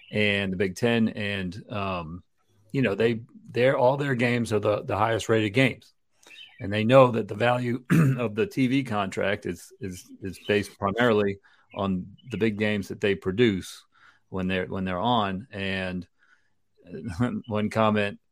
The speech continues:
from a, I think it was a, uh, an A D outside the conference,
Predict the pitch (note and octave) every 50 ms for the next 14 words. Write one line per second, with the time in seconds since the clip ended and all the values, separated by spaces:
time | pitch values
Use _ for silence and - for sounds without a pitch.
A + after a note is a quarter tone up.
0 | _ _ _ - - G#2+ G#2 G2+ G2+ G2 F#2+ F#2+ G2 - - G2+ - A2+ A#2 C3
1 | B2 A#2+ G#2+ F#2+ G2+ F#2 F#2 F#2 - - - - - A#1+ G1+ - - - - -
2 | _ - - G2 F#2+ G#2 A#2 B2 C3 B2 A#2+ A#2+ A#2 A2 G2 A2 B2 B2 G#2+ -
3 | - A#2+ G2+ F#2 F2+ E2 F2+ - F#2+ D#2+ - - - - - - - - - -